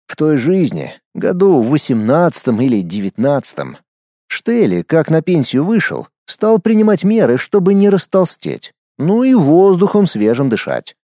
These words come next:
Маршрут себе по городу наметил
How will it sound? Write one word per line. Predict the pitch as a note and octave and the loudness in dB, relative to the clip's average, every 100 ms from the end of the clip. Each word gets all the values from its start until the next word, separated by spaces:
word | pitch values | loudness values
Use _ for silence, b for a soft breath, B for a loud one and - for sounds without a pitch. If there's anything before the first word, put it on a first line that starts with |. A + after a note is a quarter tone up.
| _ _ _ _ | _ _ _ _
Маршрут | F2 G#2+ - D#3 A3+ F#3 | -2 -2 0 0 0 0
себе | - E3+ | 2 2
по | E3 E3 | 2 0
городу | E3 G3+ B2+ A2+ | 2 2 2 0
наметил | B2+ F3+ D#3+ - C2 | 0 0 0 -2 -10